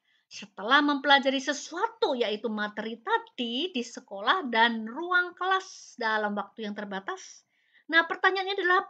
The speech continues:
pertanyaan bagi kita semua, tugas guru sebagai agent of change, agen perubahan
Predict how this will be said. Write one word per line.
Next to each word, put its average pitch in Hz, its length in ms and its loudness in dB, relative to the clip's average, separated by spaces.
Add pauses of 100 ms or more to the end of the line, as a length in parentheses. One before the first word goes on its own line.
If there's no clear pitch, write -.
pertanyaan 330 640 0
bagi 269 320 -4
kita 370 320 0
semua, 339 640 -4
tugas 247 400 -6
guru 247 400 -6
sebagai 214 560 -10
agent 240 400 -8
of 226 160 -14 (160)
change, 269 480 -2 (320)
agen 226 400 -4
perubahan 269 1120 2